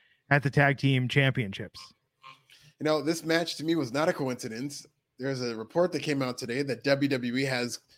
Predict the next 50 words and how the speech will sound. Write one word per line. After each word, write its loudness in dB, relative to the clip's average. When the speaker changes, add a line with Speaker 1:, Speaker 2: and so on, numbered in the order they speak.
Speaker 2:
money 12
on 8
the 4
table 2
for 0
Samoa 0
Joe, 2
even 0
though 0
he's -2
under -2
contract -4
with -12
A 2
E 0
W. 0
Now 2
you 2
have -2
two -4
guys 2
named 0
Joe 4
being -2
booked 0
in 0
a -2
match, 0
fans 4
chanting 2
Joe. 4
I -6
think 2
this 4
match 6
was -2
designed 6
to -2
bait 6
Samoa 6
Joe 4
to -10
force 4
his -2
way 8
out 4
of -2
A 2
E 0
W. -10